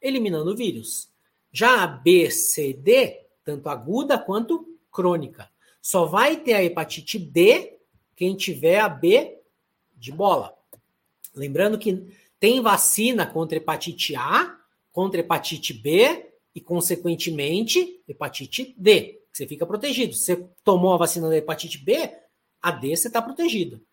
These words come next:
Não existe vacina contra hepatite C. Cuidado, tá? A hepatite B, via primária de transmissão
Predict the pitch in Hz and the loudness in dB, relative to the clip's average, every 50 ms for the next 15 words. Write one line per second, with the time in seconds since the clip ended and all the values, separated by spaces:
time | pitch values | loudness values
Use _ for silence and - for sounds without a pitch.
0 | _ _ _ _ _ _ - 147 151 165 180 202 226 254 269 294 302 294 269 226 | _ _ _ _ _ _ -14 -10 -4 0 2 4 6 6 6 6 4 2 2 0
1 | 165 165 185 220 262 277 262 - 269 226 220 208 202 208 - - - - - 208 | 0 -2 -2 -2 -2 -2 -2 -4 -4 -2 -2 -2 -4 -6 -8 -8 -8 -6 -4 -2
2 | 214 226 240 254 240 247 - 214 214 202 214 208 202 190 180 - - 196 190 190 | -2 0 0 0 -2 -2 -2 -4 -2 -2 -4 -4 -4 -4 -6 -6 -8 -10 -10 -10
3 | - 262 262 - - - - 226 175 - - _ _ _ _ _ _ _ _ _ | -10 -8 -4 -2 -2 0 0 -2 -4 -6 -8 _ _ _ _ _ _ _ _ _
4 | _ _ _ _ _ - 131 170 208 208 233 208 196 165 120 113 117 107 _ _ | _ _ _ _ _ -12 -10 -6 -2 0 2 2 2 0 -2 -6 -12 -18 _ _
5 | _ _ _ _ _ - 131 165 202 226 - _ _ _ _ _ _ _ _ _ | _ _ _ _ _ -6 -6 -6 -6 -6 -10 _ _ _ _ _ _ _ _ _
6 | _ _ _ - 214 240 233 247 233 - 240 226 - 220 185 165 190 214 190 - | _ _ _ 0 2 2 4 4 2 -2 -2 -4 -4 -6 0 4 6 6 6 6
7 | - - - _ _ _ _ _ _ _ _ _ _ _ 117 113 - 220 220 220 | 2 -6 -18 _ _ _ _ _ _ _ _ _ _ _ -8 0 4 4 4 4
8 | 190 208 196 190 185 180 175 175 - - 190 190 180 165 190 175 - - 220 247 | 4 4 6 6 6 6 4 0 -4 -4 -2 -2 -2 -2 -2 -2 0 2 2 2
9 | 285 294 - - _ | 2 0 -4 -14 _